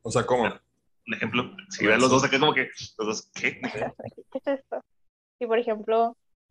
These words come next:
Speaker 3: cuando de la persona con la que estás tratando usualmente maneja un discurso de víctima, es decir,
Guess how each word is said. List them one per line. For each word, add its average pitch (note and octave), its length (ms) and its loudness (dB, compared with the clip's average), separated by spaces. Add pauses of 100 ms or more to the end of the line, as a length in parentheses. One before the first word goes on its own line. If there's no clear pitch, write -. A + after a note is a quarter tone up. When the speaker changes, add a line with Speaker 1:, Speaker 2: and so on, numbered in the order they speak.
(600)
Speaker 3:
cuando G3+ 760 -4 (840)
de A#3 100 -6
la G#3+ 140 -2
persona G#3 340 -8
con A#3 160 -6
la A3 80 -4
que A3 100 -20
estás - 240 -16
tratando G#3 680 -8 (500)
usualmente A3 680 -4
maneja A3 680 -4 (140)
un G#3+ 220 -8
discurso A3 540 -12
de A3 160 -4
víctima, B3 480 -10 (1120)
es G#3 240 -10
decir, G3 420 -12